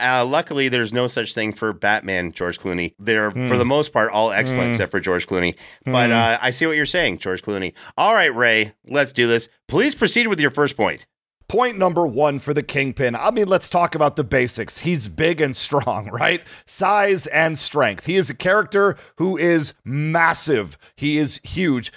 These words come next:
Speaker 2: He, he can bench press six hundred and fifty pounds. That makes him a peak human physicality on top of peak human physicality.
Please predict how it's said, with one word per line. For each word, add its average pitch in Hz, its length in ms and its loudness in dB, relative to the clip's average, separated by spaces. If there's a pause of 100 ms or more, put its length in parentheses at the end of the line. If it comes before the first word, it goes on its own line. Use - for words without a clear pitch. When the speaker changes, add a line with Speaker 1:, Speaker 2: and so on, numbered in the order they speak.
Speaker 2:
He, 185 340 2
he 202 120 -2
can 175 180 0
bench 175 320 0
press 143 320 2 (140)
six - 380 -2
hundred 175 500 0
and 139 260 -2
fifty 147 580 -2 (160)
pounds. 131 640 0 (220)
That 147 160 2
makes 180 240 0
him 170 100 -2
a 160 120 4
peak 214 360 -2
human 180 460 -2
physicality 151 920 0 (200)
on 147 200 2
top 175 280 0
of 151 160 -2
peak - 280 0
human 151 340 -2
physicality. 151 760 0